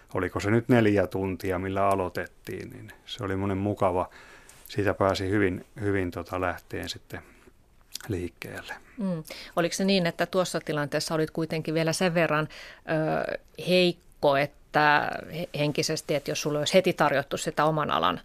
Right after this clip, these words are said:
Speaker 2: työtä, että nyt aloitat tästä vaan uudestaan, niin se
Speaker 1: Joo,
Speaker 2: olisi
Speaker 1: ei.
Speaker 2: tuntunut liian, niin kuin, pahalta?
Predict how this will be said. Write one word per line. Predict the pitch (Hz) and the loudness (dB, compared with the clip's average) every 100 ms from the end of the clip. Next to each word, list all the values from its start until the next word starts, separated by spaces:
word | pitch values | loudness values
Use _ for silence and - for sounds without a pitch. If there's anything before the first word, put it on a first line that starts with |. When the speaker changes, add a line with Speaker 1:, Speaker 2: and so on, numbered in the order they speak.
| _ | _
Speaker 2:
työtä, | - 147 - | -2 -2 -2
että | - 160 | -6 -6
nyt | 147 156 | -6 -6
aloitat | 156 170 160 - | -6 -6 -8 -6
tästä | 170 - 156 | -6 -6 -4
vaan | 160 | -2
uudestaan, | 160 151 151 - - - | -2 -2 -4 -6 -6 -4
niin | - | -6
se | - | -8
Speaker 1:
Joo, | - - - - | -14 -20 -6 0
Speaker 2:
olisi | - | 2
Speaker 1:
ei. | |
Speaker 2:
tuntunut | 160 156 156 147 | 2 2 0 0
liian, | 151 147 147 - - - - 214 | 0 -2 -4 -8 -20 -20 -20 -10
niin | 151 | -8
kuin, | - | -4
pahalta? | - 151 175 | -6 -6 -8